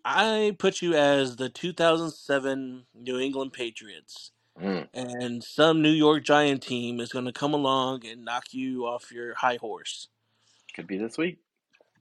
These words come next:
Speaker 1: Uh, I think you'd rather take it now than in the playoffs <laughs> when everybody
Speaker 2: Oh,
Speaker 1: else
Speaker 2: yeah.
Speaker 1: wants you to take it.
Speaker 2: That's right. Yeah. Yeah, the playoffs will be interesting. I mean, it's a one-week situation,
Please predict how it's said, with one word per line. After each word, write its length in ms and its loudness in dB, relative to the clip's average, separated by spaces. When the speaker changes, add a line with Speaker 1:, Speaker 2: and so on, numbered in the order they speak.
Speaker 1:
Uh, 400 6
I 100 6
think 180 4
you'd 100 2
rather 200 8
take 260 4
it 80 2
now 520 4
than 220 4
in 140 4
the 80 -2
playoffs 760 2
<laughs> 60 2
when 220 4
everybody 380 4
Speaker 2:
Oh, 60 6
Speaker 1:
else 100 -2
Speaker 2:
yeah. 60 -6
Speaker 1:
wants 200 -6
you 80 -10
to 100 -6
take 300 -6
it. 160 -10
Speaker 2:
That's 180 -12
right. 220 -6
Yeah. 220 -4
Yeah, 320 4
the 80 -10
playoffs 340 -6
will 120 -12
be 180 -10
interesting. 440 -12
I 40 -10
mean, 200 -10
it's 200 -16
a 40 -12
one-week 360 -10
situation, 580 -10